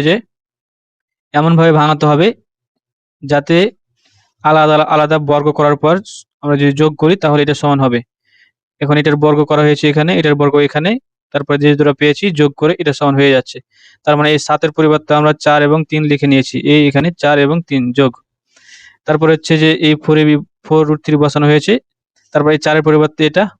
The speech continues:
এই চারের পরিবর্তে এটা বসানো হয়েছে এখানে, তিনের পরিবর্তে এটা এখানে বসানো হয়েছে, আর ফোর রুট থ্রি এর পরিবর্তে এটুকু এখানে বসানো হয়েছে। So, এটা হচ্ছে a plus b all square এর আকৃতিতে চলে এসেছি, তার মানে এদিক থেকে আমরা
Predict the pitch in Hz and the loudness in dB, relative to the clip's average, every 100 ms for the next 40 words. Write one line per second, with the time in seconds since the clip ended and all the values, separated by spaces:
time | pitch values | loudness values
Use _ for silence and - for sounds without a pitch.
0 | _ _ 147 147 147 147 147 147 - 147 | _ _ -4 0 0 2 0 0 -2 0
1 | 139 139 143 143 139 170 151 156 208 - | 0 0 0 0 0 0 0 0 -2 -6
2 | _ _ _ _ _ _ _ 165 165 160 | _ _ _ _ _ _ _ -2 0 2
3 | 156 156 - 151 156 208 - 151 147 151 | 2 2 0 -2 0 -2 -2 -2 0 0
4 | 143 147 147 147 226 277 - _ _ _ | 0 0 0 0 -2 -4 -6 _ _ _
5 | - 143 - 165 226 - - 160 160 - | -8 -6 -2 0 0 -4 -6 -6 -4 -2
6 | 156 175 - _ 147 147 151 147 147 185 | 2 2 -2 _ -8 0 2 2 0 -2
7 | 156 147 147 214 151 147 165 143 135 131 | -2 -2 0 2 2 0 0 0 0 0
8 | 127 123 - 135 _ _ - 156 156 151 | 2 0 -4 -14 _ _ -6 -2 0 0
9 | - 156 160 160 151 143 139 196 - 143 | 0 0 0 0 -2 -2 0 -2 0 0
10 | 147 143 - 147 147 - 143 - 143 139 | 0 -4 -4 -2 0 0 0 0 -2 -2
11 | 180 147 139 127 - 120 139 143 143 147 | -2 0 0 -2 -6 -2 0 0 0 -2
12 | - 156 147 | -2 0 0